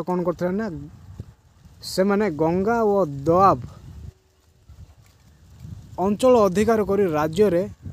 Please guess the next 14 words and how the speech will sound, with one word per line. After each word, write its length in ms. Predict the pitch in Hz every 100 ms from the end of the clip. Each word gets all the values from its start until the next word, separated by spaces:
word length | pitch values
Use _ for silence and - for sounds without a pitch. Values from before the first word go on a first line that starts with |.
| -
ରାଜତ୍ୱ 600 | 139 151 165 214 - 208
ବିସ୍ତାର 400 | 160 151 - 160 214
କରୁଥିଲେ। 460 | - 139 107 110 107 - - - - - - - 151
ଧାର୍ମିକ 420 | 131 180 240 254 254
ଗୁରୁତ୍ୱ 380 | 180 175 220 -
ଓ 240 | 226 202 202
ମଧ୍ୟ 360 | 170 160 156 220
ଭାରତରେ 400 | 202 214 220 196
ଅବସ୍ଥିତ 400 | 151 185 - 214 151 117 123
ବନାରସ 420 | 160 208 220 208
ସହିତ 300 | - 196 196
ଅଧିକ 320 | 190 156 185 208
ସମ୍ପୃକ୍ତି 600 | 175 170 165 196 170 196 202 _ _ _ _ _
ଯୋଗୁଁ 400 | 135 175 185 196